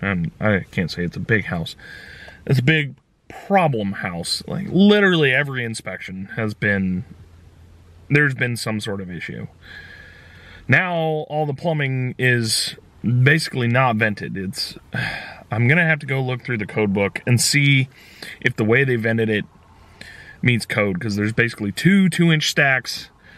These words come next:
for the entire house, and it's all done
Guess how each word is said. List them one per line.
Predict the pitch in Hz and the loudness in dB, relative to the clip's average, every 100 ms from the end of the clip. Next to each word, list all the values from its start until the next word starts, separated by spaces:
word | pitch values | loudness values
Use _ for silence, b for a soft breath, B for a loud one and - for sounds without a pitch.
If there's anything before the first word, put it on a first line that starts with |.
| B B | B B
for | 135 | 0
the | 127 127 | 4 4
entire | 143 - 208 202 | 4 2 0 0
house, | 165 156 135 131 - - | 0 0 -2 -4 -8 -8
and | 131 127 | -4 -2
it's | 127 | -2
all | 107 165 165 | 2 4 4
done | 156 135 131 131 | 4 4 2 2